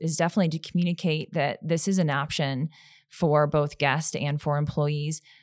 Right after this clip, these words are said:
We've been doing a program, um, incentivizing our employees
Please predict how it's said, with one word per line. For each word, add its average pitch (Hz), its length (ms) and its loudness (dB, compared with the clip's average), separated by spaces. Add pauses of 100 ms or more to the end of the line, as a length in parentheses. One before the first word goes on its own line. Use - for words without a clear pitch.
(100)
We've 196 200 4
been 185 120 4
doing 160 280 2
a 156 60 0
program, 151 720 -2 (180)
um, 147 180 0
incentivizing 151 680 0
our 151 120 2
employees 156 640 -2